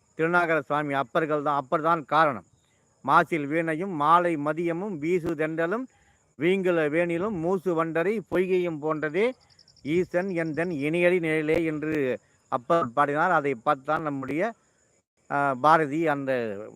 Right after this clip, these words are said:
தோணியிலே பாடினார். ஆகவே, "வாழையடி வாழை" என வந்த திருக்கூட்டத்தில்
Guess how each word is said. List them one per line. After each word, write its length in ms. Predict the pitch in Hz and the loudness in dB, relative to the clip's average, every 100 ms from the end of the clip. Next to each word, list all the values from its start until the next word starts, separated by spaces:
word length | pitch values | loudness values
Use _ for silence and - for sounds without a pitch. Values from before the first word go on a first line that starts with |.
| 104 _ _ | -20 _ _
தோணியிலே 460 | 165 180 170 143 185 147 | -2 0 0 0 -2 2
பாடினார். 460 | 151 165 139 101 _ _ - | 2 2 0 -6 _ _ -8
ஆகவே, 300 | 143 151 180 | -6 -4 -4
"வாழையடி 640 | 143 151 165 165 160 160 185 | 0 4 4 4 -2 -2 -2
வாழை" 420 | 151 156 165 165 | 2 2 2 0
என 220 | 156 175 | -4 -4
வந்த 320 | 151 160 156 127 | -4 -4 -6 -6
திருக்கூட்டத்தில் 840 | 156 160 - 160 151 143 185 220 | -8 -8 -8 -8 -6 -8 -4 -6